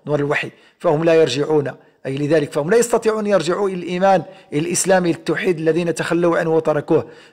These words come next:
بعد أن عرفوا أنه الحق وقد استبدلوه ب-، بالضلال. "أو كصيب من السماء"، أو مثلهم كمطر شديد نازل من السماء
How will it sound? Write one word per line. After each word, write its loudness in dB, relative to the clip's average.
بعد 2
أن 0
عرفوا -2
أنه -2
الحق -8
وقد 0
استبدلوه 0
ب-، -6
بالضلال. 0
"أو 4
كصيب 0
من -2
السماء"، 0
أو 4
مثلهم 2
كمطر 0
شديد 0
نازل -2
من -2
السماء 2